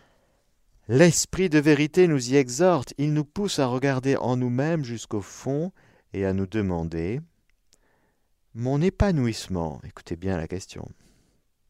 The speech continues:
mon épanouissement dépend-il de mes capacités, du rôle que j'obtiens, des compliments que je reçois,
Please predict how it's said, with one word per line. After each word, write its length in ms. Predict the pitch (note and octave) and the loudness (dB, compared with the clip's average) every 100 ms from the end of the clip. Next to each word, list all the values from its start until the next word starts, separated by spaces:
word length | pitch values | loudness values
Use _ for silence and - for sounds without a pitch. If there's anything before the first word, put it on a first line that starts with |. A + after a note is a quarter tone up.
| _ _ _ _ _ - - - - - | _ _ _ _ _ -20 -20 -20 -20 -8
mon 180 | A#2 C#3 | -2 0
épanouissement 800 | E3+ - D3+ B2 A2 - F2 F2 | 0 0 0 0 -4 -4 -6 -4
dépend-il 520 | D#3+ - E3 - G#3 | -4 -4 -6 -6 -6
de 100 | B2+ | -2
mes 140 | G2 | 0
capacités, 720 | F#2 G#2+ G#2+ G#2 G#2+ - F3 - _ _ _ _ _ _ _ _ _ _ _ _ - - - | 0 -2 -4 -8 -10 -10 -10 -12 _ _ _ _ _ _ _ _ _ _ _ _ -20 -20 -18
du 160 | A#2+ B2+ | -4 0
rôle 500 | B2 A#2+ D#3 D#3+ C3 | 2 6 8 8 8
que 140 | A#2+ | 2
j'obtiens, 580 | G#2+ A#2 - - C#3+ G#3 - _ _ _ _ _ _ _ - _ _ _ | 0 0 -2 -8 -8 -10 -16 _ _ _ _ _ _ _ -20 _ _ _
des 120 | A#2 B2 | -4 -4
compliments 680 | - E3+ E3+ E3+ E3+ F#3+ | -2 -2 0 2 2 2
que 140 | F#3+ C#3 | 0 -2
je 100 | C3 | 0
reçois, 500 | B2+ C3 - C#3+ | 0 0 -4 -6